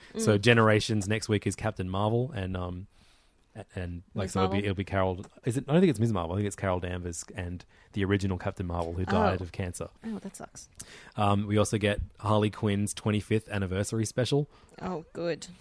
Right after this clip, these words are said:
Speaker 1: Um, we get, this is exciting, uh, Runaways number one.
Speaker 2: Yes, that is
Speaker 1: The,
Speaker 2: exciting.
Speaker 1: they're, they're re-, relaunching the, uh, fantastic Brian K. Vaughan
Speaker 2: Mm-hmm.
Speaker 1: series.
Speaker 2: With, um,
Speaker 1: Um,
Speaker 2: isn't it, is it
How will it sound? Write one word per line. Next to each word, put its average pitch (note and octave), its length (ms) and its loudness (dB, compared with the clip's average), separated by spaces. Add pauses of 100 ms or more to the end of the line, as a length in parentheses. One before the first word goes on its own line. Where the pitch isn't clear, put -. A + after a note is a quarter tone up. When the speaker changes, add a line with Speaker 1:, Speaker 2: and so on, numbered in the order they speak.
(180)
Speaker 1:
Um, G#2+ 220 4
we A2+ 160 6
get, B2+ 380 6
this B2 120 2
is F#2 120 -4
exciting, E2+ 420 -6 (100)
uh, G2 220 0
Runaways G#2 800 6
number G2+ 240 2
one. F2+ 360 -2
Speaker 2:
Yes, D#3+ 440 -4
that - 140 -8
is - 100 0
Speaker 1:
The, - 60 0
Speaker 2:
exciting. - 240 -4
Speaker 1:
they're, F#2+ 180 0
they're F#2 160 0
re-, G#2 380 2 (140)
relaunching G#2 840 0
the, F#2+ 200 -4
uh, F#2 180 -6 (320)
fantastic G#2+ 540 0
Brian F#2+ 220 -2
K. F#2 160 -2
Vaughan F#2+ 340 -2 (100)
Speaker 2:
Mm-hmm. G#3+ 180 0
Speaker 1:
series. A2 500 0 (360)
Speaker 2:
With, A3 140 -4
um, A3+ 200 4
Speaker 1:
Um, - 80 -8
Speaker 2:
isn't A#3+ 240 -6
it, - 120 -10
is A#3+ 120 -8
it - 80 -12